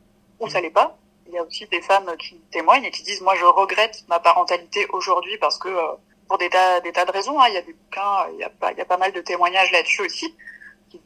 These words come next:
de personnes qui disent, « Bah, si aujourd'hui je devais, euh, choisir ou pas d'avoir un enfant, je referais peut-être pas le même choix. »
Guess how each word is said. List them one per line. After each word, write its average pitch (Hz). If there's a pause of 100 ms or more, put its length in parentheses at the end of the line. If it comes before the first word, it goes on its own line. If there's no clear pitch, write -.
(240)
de 175
personnes 208
qui 254
disent, « 214
Bah, 165
si -
aujourd'hui 254
je -
devais, 202
euh, 165 (340)
choisir 214 (180)
ou 226
pas 233
d'avoir 185
un 180
enfant, 269
je 220
referais 220
peut-être -
pas 196
le 196
même 208
choix. » 214